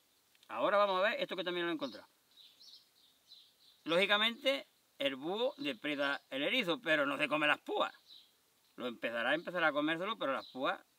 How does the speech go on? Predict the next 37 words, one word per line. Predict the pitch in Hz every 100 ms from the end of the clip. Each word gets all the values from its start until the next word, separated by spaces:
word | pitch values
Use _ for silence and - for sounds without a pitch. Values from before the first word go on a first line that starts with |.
| _ - - _
¿para | 151 135
qué | 131
quiero? | 143 139 120
Además, | 127 139
luego | 165 175
tendría | 190 202 185
que |
escu-, | 160 -
escupirlas | 143 165 139 170 165
otra | 160 165
vez, | 196
imaginaros, | 156 160 180 214 156
para | - 147
adentro | 208 277 247
y |
para | 175
afuera, | 180 208 -
<laughs> | 175 - - - - - - - -
porque | 123
esto | 143 165
no | 165
es |
digerible. | 151 139 208 143 107 _ _
Entonces, | 110 98 139 180 - _
lo | - 135
pela | - 156 123 - -
para | 110
comérselo. | 113 104 - _ _ _ _ _ _ _ - - _ _ _ - _ _ _ -
Y | 120
ya | 156
está, | - 180
y |
aquí | 143 156
tenemos | 175 175 180
otras | 175
dos | 170 175
más | 190 202 202